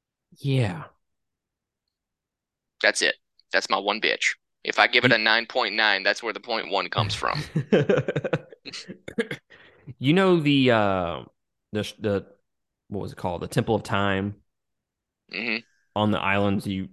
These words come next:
Speaker 1: trying to get, trying to find Zelda and shit like that. Did, did you try going up?
Speaker 2: Mm-hmm.
Speaker 1: Okay. So I got all the way to the fucking top. I don't know what you do up there, but there's something up there that you do.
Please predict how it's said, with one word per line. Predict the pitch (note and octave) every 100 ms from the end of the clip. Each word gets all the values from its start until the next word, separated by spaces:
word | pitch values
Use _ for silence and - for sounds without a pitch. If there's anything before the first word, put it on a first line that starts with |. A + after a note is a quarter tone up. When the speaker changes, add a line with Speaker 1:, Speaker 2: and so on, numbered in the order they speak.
| -
Speaker 1:
trying | A2+ G#2
to | G#2+
get, | - _ -
trying | A#2 G#2
to |
find | G2+ F#2+
Zelda | F#2+ F#2 F2+
and | F2
shit | E2
like | E2+ F#2
that. | E2+ - - _ _ _ _ _ _ _ _ _ _ _ _ _ _ _ _ _ _
Did, | A#2+ G#2
did | A2+ G#2+
you | B2+
try | D#3+ D#3+ D3
going | B2+ B2+ B2+
up? | A#2 - - _ _ _ _ _ _ _ _ _ _ -
Speaker 2:
Mm-hmm. | A#2+ D#3 _ _ _ _ _ _ -
Speaker 1:
Okay. | G#2+ G2 - -
So | A#2+
I | A2
got | A#3 F#3+
all | A#2+ E3+
the | G#3
way | G3
to | E3 D#3+
the |
fucking | D#3 D3+ G#2+
top. | C3+ F#2+
I | G#2+
don't | D#3+
know | G3+
what | F#3+
you | F3
do | A3
up | D3
there, | G2+ F#2+
but | F2+ G#2+
there's | C#3+
something | F3+ F3+
up | D#3
there | C#3+
that | B2+ A#2
you |
do. | G#2